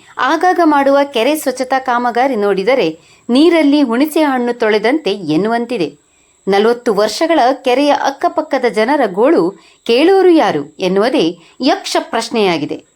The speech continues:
ರಾಯಬಾಗ್ ತಾಲೂಕಿನ ಮುಗಳಖೋಡ ಪಟ್ಟಣದ ವಾರ್ಡ್ ಸಂಖ್ಯೆ ಐದು ಆರಕ್ಕೆ ಹೊಂದಿಕೊಂಡಿರುವ ಕೆರೆ, ಕೆರೆಯ ದುರಾವಸ್ಥೆಯಿಂದ ನಿತ್ಯ ನರಕ ಯಾತನೆ ಅನುಭವಿಸುತ್ತಿರುವ ಇಲ್ಲಿಯ ನಿವಾಸಿಗಳು. ಸುಮಾರು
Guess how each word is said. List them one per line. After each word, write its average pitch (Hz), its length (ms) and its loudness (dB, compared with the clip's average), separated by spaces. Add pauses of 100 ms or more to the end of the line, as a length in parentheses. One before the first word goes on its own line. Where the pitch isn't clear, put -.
(320)
ರಾಯಬಾಗ್ 311 480 0
ತಾಲೂಕಿನ 294 480 2
ಮುಗಳಖೋಡ 247 600 0
ಪಟ್ಟಣದ 247 500 -2
ವಾರ್ಡ್ 226 360 0
ಸಂಖ್ಯೆ 262 460 -2
ಐದು 269 280 0
ಆರಕ್ಕೆ 202 440 -2
ಹೊಂದಿಕೊಂಡಿರುವ 190 680 -2 (520)
ಕೆರೆ, 240 420 -2 (320)
ಕೆರೆಯ 220 320 2
ದುರಾವಸ್ಥೆಯಿಂದ 277 840 0
ನಿತ್ಯ 269 400 0
ನರಕ 240 340 0
ಯಾತನೆ 220 480 -2
ಅನುಭವಿಸುತ್ತಿರುವ 208 1000 -2 (420)
ಇಲ್ಲಿಯ 247 380 2
ನಿವಾಸಿಗಳು. 185 840 -2 (120)
ಸುಮಾರು 214 500 -2